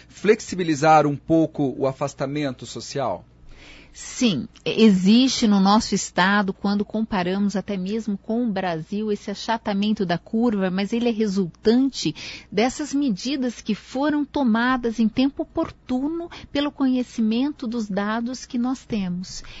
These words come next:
Speaker 2: Mas é importante, essas medidas vão ser realizadas pelo nosso governador, que está acompanhando toda essa situação. Então, há momentos que vai relaxar um pouquinho mais, há momentos que irá segurar, mas neste momento ainda devemos manter o isolamento isolamento social.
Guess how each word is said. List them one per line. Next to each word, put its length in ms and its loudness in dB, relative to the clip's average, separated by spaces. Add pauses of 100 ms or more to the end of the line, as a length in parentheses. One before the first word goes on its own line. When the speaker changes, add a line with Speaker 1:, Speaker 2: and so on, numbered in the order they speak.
(180)
Speaker 2:
Mas 260 2
é 60 6
importante, 580 2
essas 220 -4
medidas 560 2
vão 240 4
ser 180 -6
realizadas 800 -2
pelo 160 -2
nosso 340 2
governador, 880 2
que 100 -4
está 180 -2
acompanhando 580 -2
toda 280 -2
essa 200 -4
situação. 640 -4 (320)
Então, 240 0
há 80 6
momentos 500 2
que 140 -6
vai 500 2 (220)
relaxar 580 0
um 80 -2
pouquinho 380 -8
mais, 540 -2
há 100 0
momentos 480 -2
que 300 -8
irá 260 -4
segurar, 460 -4
mas 240 -6
neste 360 -4
momento 480 -6 (220)
ainda 260 -2
devemos 440 -2
manter 400 -2
o 40 -4
isolamento 200 -4
isolamento 320 -2
social. 400 -10